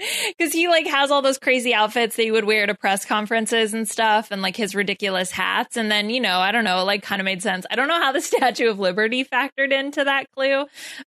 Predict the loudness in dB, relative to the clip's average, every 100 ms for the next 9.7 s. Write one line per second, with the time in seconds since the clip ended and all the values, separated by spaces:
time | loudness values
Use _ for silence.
0 | -4 0 0 -2 -4 -8 -10 -12 -14 -10
1 | -8 -4 -2 0 0 2 2 4 2 0
2 | -2 0 0 -2 -4 -2 -2 -2 -4 _
3 | -6 -6 -4 -2 0 0 -2 -2 -2 -2
4 | -2 -4 -4 -6 -10 _ -12 -8 -10 -10
5 | -6 -4 -2 0 -2 -2 -2 0 0 -2
6 | -2 -4 -2 -2 -2 -6 -6 -2 0 0
7 | 0 -2 -2 -2 -2 -2 -6 -4 -4 -4
8 | -6 -4 -2 -2 -2 0 0 0 -4 -2
9 | -2 0 -2 -2 -2 -4